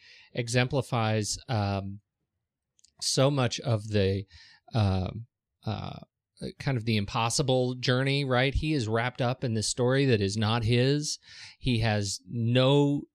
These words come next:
uh, stake. He has no awareness of what's going on around him. He just gets caught up in it, uh, and, uh, you know, jumps to the end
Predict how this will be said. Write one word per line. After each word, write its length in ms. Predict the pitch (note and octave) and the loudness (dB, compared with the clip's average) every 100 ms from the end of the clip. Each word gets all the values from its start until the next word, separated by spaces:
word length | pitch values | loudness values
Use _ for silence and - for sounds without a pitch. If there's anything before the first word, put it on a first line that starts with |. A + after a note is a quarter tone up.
| - | -6
uh, 320 | A#2+ A#2+ A#2 - | 0 2 2 0
stake. 560 | - - B2 C#3 - - - - | -4 0 2 2 -2 -12 -16 -8
He 160 | C3 | -2
has 280 | G#2 G#2+ G2 | 0 0 0
no 380 | G#2+ A#2+ C3+ D3 | 2 4 6 6
awareness 580 | C3+ B2+ B2 C3 C3 - | 4 2 2 2 0 0
of 120 | A2+ | 2
what's 180 | B2 - | 2 0
going 240 | C3 B2 | 0 0
on 140 | A#2 A2+ | 2 2
around 340 | A2 A2 A#2+ | 2 2 2
him. 80 | A2+ | 0
He 160 | G#2 | 0
just 320 | G2 A#2+ A#2 - | 0 -2 -2 -2
gets 300 | G#2+ - - _ | -2 -2 -8 _
caught 260 | - C#3 C3 | -2 2 2
up 180 | A#2 - | 0 -2
in 100 | A2+ | -2
it, 160 | A2 - - - - - | -2 -6 -18 -20 -20 -10
uh, 260 | - A2+ F#3 - | 0 2 2 -2
and, 480 | - A#2+ A2+ A2 G#2 - _ _ _ _ _ _ | 2 4 4 0 -2 -8 _ _ _ _ _ _
uh, 40 | C#3+ | -4
you 420 | - C#3 C3+ A#2+ | -2 -2 0 0
know, 140 | G#2+ | 0
jumps 340 | G2+ C3+ C3 - | 2 2 2 0
to 120 | C3 | -2
the 180 | A#2+ A#2 | 0 2
end 380 | B2+ B2+ A#2 | 2 2 0